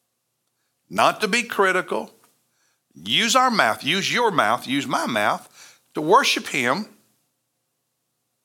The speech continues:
sing, speak, praise. Use my mouth to worship him, give to him with my mouth, and use my mouth to tell, to evangelize, how,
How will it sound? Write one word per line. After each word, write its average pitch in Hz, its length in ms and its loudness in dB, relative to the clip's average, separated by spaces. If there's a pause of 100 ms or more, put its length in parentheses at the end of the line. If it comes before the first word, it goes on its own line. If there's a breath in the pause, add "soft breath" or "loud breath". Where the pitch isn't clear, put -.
(300 soft breath)
sing, 214 720 0 (920)
speak, - 800 0 (340 soft breath)
praise. 180 420 4 (180 loud breath)
Use 202 260 0
my 247 140 4
mouth 240 360 2
to 226 80 0
worship 220 520 2
him, 185 500 0 (320)
give 202 260 2
to 269 80 0
him 196 360 2 (260 loud breath)
with 170 180 2
my 214 160 6
mouth, 220 560 0 (1000)
and 95 140 -8
use 170 220 -2
my 165 140 2
mouth 156 400 0
to - 80 -14
tell, - 500 -4 (420 soft breath)
to - 100 -10
evangelize, 143 920 -2 (440 loud breath)
how, 107 260 0